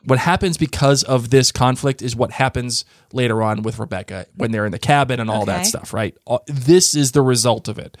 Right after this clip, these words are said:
Speaker 2: Yes.
Speaker 1: But it's not the result that you're thinking. I don't think Kevin gets upset with Randall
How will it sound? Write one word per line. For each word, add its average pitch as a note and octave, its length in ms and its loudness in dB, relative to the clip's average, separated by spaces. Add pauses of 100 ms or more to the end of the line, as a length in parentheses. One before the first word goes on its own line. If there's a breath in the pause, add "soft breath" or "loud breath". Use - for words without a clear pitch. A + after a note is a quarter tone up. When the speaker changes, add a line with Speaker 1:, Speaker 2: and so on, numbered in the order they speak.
Speaker 2:
Yes. F3+ 640 -6
Speaker 1:
But D3+ 100 6
it's C#3+ 140 2
not F3 240 2
the G#3 80 4
result C#3+ 340 4
that B2+ 80 -6
you're A#2 160 -4
thinking. A2+ 400 -2 (380 loud breath)
I D#3 100 4
don't G#3 140 2
think G3+ 240 4
Kevin D#3 400 4
gets C3 240 0
upset B2 440 2
with A2+ 200 -2
Randall A#2 600 0